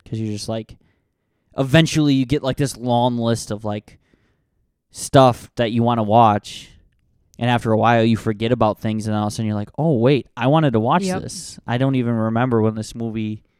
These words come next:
Speaker 1: came out."
Speaker 2: Mm-hmm.
Speaker 1: S-, so, yeah, I don't know. I just think that's one of those, like,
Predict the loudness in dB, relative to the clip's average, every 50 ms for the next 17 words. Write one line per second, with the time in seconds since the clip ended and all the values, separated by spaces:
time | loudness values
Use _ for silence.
0 | _ _ _ _ _ _ _ -6 -4 -2 -2 -2 -2 -2 -4 -4 -6 -8 -8 -6
1 | -6 -6 -6 -6 -10 -12 -12 -14 _ _ _ _ _ _ _ _ _ _ _ _
2 | _ _ -20 _ _ _ _ _ _ _ _ _ _ _ -20 -12 -8 -6 -4 -4
3 | -4 -6 -8 -10 -14 -18 -20 _ _ _ _ _ _ _ _ _ _ _ _ _
4 | _ _ _ -14 -12 -10 -8 -4 -2 -2 0 -2 -2 -4 -4 -4 -4 -4 -4 -4
5 | -4 -6 -8 -8 -8 -8 -8 -6 -8 -8 -8 -8 -8 -6 -6 -4 -4 -4 -4 -4
6 | -6 -8 -8 -8 -8 -8 -8 -10 -14 -18 -20 -20